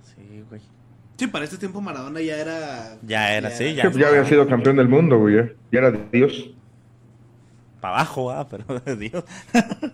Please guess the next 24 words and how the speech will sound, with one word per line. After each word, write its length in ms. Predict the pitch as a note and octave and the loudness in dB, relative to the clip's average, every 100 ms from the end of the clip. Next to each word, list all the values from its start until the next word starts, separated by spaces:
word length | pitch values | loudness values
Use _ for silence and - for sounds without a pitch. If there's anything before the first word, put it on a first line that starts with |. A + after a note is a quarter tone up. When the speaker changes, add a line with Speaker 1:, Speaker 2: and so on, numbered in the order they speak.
| - - - - - - - - | -14 -20 -20 -20 -20 -20 -18 -2
Speaker 1:
Bueno, 220 | C#3+ D3+ | 2 2
al 80 | D3+ | 0
final 260 | D3+ E3+ F#3 | 0 -2 -2
de 80 | |
cuentas, 420 | F3+ F#3 E3+ F#3+ F3 | -4 -4 0 0 0
eh, 260 | D3 D3 D3+ | -2 0 0
lo 140 | C#3 | -2
condenaron 420 | - B2+ B2+ C#3 D3+ | -4 -4 -2 0 0
a, 420 | C#3+ A#2+ A2+ A2 | 0 0 0 -2
a 80 | G#2 | -4
tratamiento 560 | A2 - A2+ A2+ A2 | -10 -8 -6 -6 -6
de 40 | C#3 | -4
rehabilitación 880 | C#3 A#2+ A2 A2 G#2+ B2+ E3 G3+ - | -4 -4 -8 -10 -6 0 0 0 -4
y 400 | A#2+ C3 C3+ D3 | -8 -6 -6 -6
a 400 | A#2 G#2+ G2 F#2+ | -6 -4 -6 -10
prácticamente 560 | - G#2+ - B2 A#2 A2+ | -14 -14 -10 -8 -6 -6
a 40 | |
recoger 340 | A#2 - - G2+ | -8 -10 -12 -10
basura 340 | G#2+ A2+ G#2+ | -10 -8 -8
de 60 | G#2+ | -6
las 200 | G#2 - | -8 -12
esquinas, 440 | - G2+ F#2+ F#2+ | -18 -16 -16 -18
o 40 | - | -18
sea 160 | F#2+ | -18